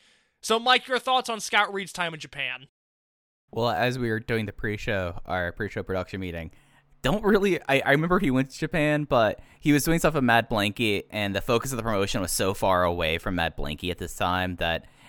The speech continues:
Speaker 2: it was something I was like, "Oh yeah, he was in Japan." And it, it, it's something that, like, this, we've talked before about how initially, like, this was the big investment for Dragon Gate to get, like, all these, like, big gaijin over, and then you look at the main of,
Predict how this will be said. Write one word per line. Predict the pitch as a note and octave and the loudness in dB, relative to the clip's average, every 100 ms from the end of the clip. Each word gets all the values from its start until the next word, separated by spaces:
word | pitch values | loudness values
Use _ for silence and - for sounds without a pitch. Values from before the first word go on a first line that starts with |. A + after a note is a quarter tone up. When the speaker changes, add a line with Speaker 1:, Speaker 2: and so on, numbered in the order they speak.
| - | -4
Speaker 2:
it | A#2 A#2 | 0 2
was | C3 | 2
something | D3+ | 2
I | C3 | 2
was | A#2+ | 0
like, | A2 | -2
"Oh | D3+ | -2
yeah, | D#3 D#3+ B2+ | 0 0 0
he | - B2+ | 0 0
was | A#2+ A#2+ B2+ | 0 0 0
in | A#2+ | -4
Japan." | G2 G2 - E2+ D#2+ D#2 - | -6 -4 -2 -2 -4 -8 -8
And | F#2 F2+ F2 - - _ _ _ _ | -6 -4 -6 -10 -18 _ _ _ _
it, | - A#2+ | -2 -2
it, | G2+ A#2+ | -2 -4
it's | C#3 - | -4 0
something | D3+ C#3+ D3 C3+ | 0 2 0 2
that, | C3 - | 2 2
like, | A#2 G#2+ - - _ - | 2 0 -2 -20 _ -2
this, | C#3 C#3 - | 0 0 -4
we've | - B2+ C3 C3+ | -2 0 2 2
talked | D#3+ D3 | 2 2
before | D3 C#3+ C3+ B2 | 2 0 0 2
about | A#2+ G2 | 2 2
how | A2+ G#2 G2 F#2+ - - - | 2 2 2 -2 -8 -20 -8
initially, | C3+ D3 C#3+ - C#3+ C3 | 0 4 4 4 2 2
like, | A2+ G#2+ | 2 0
this | A#2+ | -2
was | B2+ A#2+ | -4 -4
the | B2 | -4
big | A2+ A#2+ | -2 -2
investment | B2 A#2 G#2+ A#2 | 0 0 0 -2
for | A2 | -2
Dragon | G#2 G2+ G#2+ | 0 0 0
Gate | G#2 F#2+ - | -2 -4 -4
to | |
get, | - G2+ | -4 -2
like, | G2 D2 | -4 -2
all | G2+ A#2 | 0 2
these, | A2+ G2+ - - - _ _ | 2 0 -4 -14 -20 _ _
like, | G#2 G2 - | -2 -2 0
big | - A2 | 0 2
gaijin | - E2+ F2+ G2+ E2+ | 2 0 0 -2 -4
over, | D#2 D2+ C#2+ | -4 -6 -6
and | D#2+ E2+ | -6 -4
then | F2+ | -4
you | F#2+ | -4
look | G#2+ | -4
at | G#2 | -4
the | |
main | G2+ G2+ | -4 -2
of, | F#2+ | -4